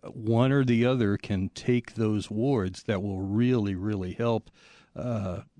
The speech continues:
help whoever is trying to pull together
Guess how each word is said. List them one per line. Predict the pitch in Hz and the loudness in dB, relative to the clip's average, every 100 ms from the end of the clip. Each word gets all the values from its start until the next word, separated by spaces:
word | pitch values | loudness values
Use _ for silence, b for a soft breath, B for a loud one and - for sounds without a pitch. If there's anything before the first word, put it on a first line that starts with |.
| - _ - | -20 _ -18
help | - 113 113 - | -4 -2 -2 0
whoever | 113 95 110 98 98 b b b - | 0 2 0 0 -2 b b b -8
is | 98 - | -8 -4
trying | - 104 98 | 0 2 2
to | 95 | -2
pull | 107 101 | -2 -2
together | 95 92 92 95 98 - | -2 -2 -2 0 -2 -6